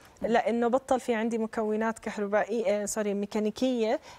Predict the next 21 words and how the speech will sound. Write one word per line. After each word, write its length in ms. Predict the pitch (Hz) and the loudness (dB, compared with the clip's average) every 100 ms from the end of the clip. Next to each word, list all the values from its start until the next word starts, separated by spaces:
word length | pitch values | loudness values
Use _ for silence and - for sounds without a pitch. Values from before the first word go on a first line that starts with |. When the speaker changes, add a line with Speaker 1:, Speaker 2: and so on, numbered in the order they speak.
| - | -6
Speaker 2:
بتاخد 440 | - 247 - 226 | 0 0 2 -2
حيز 520 | - 269 254 220 214 | 2 2 4 2 0
من 180 | 220 214 | -2 -4
مساحة 400 | 214 - 220 220 - | -2 0 0 -2 -4
السيارة، 560 | 208 - 208 202 196 220 | -4 -2 2 2 2 0
فساعدتني 720 | - 208 214 196 220 - 220 | -2 -2 0 2 0 0 0
Speaker 1:
مم. 60 | |
Speaker 2:
ألعب 280 | 196 202 196 | 0 0 -2
بشكل 260 | 190 214 - | -6 -8 -8
السيارة. 360 | 202 - 208 208 | -8 -2 2 4
Speaker 1:
كبريها 200 | 196 185 | 2 0
مثلًا 260 | 165 170 165 | -4 -4 -4
من 80 | |
الداخل. 440 | 160 147 156 156 220 | -4 -4 -4 0 0
Speaker 2:
أكبرها 520 | - 220 208 233 220 | 2 0 0 0 -2
من 160 | 214 208 | -2 -4
الداخل، 760 | 190 247 254 - 247 233 220 | 0 2 2 0 0 2 0
آه، 280 | 156 196 202 | 0 0 0
حجمها 480 | - 220 220 190 202 | 0 0 0 -2 -2
من 200 | 202 196 | -2 2
برا، 420 | 240 226 226 | 0 2 2